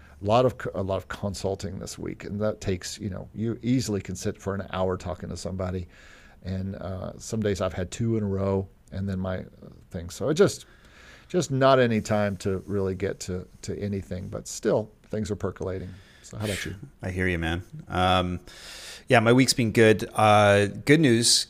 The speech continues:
Speaker 2: Cubase is happy. <laughs>
Speaker 1: Yay!
Speaker 2: I was really
Speaker 1: Good to
Speaker 2: worried.
Speaker 1: hear.
Speaker 2: Uh, they're just, they've just been so busy, um, with, uh, some other projects that are, uh, that they're releasing. And so, um,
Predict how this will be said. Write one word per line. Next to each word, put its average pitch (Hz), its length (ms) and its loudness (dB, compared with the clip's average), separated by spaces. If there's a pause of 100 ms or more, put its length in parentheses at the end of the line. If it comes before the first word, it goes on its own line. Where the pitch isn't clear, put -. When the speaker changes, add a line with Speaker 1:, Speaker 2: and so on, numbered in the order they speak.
(220)
Speaker 2:
Cubase 123 540 4
is 92 140 -2
happy. - 540 -4 (140)
<laughs> - 360 2
Speaker 1:
Yay! 214 920 4
Speaker 2:
I - 20 4
was 110 160 4
really 120 180 6
Speaker 1:
Good 107 40 4
to 101 60 4
Speaker 2:
worried. 107 220 6
Speaker 1:
hear. 110 300 -2 (240)
Speaker 2:
Uh, 113 120 6
they're 120 180 6
just, 120 280 2
they've 120 160 4
just 113 200 0
been 117 100 -2
so 110 200 4
busy, 104 440 0 (460)
um, 92 320 4
with, 95 300 2
uh, 90 300 4
some 92 260 0
other 92 160 0
projects 92 440 0
that 90 140 0
are, 90 180 -4 (480)
uh, 90 140 0
that 92 200 -6
they're 95 120 0
releasing. 95 540 2
And 92 200 2
so, 95 300 4
um, 90 280 4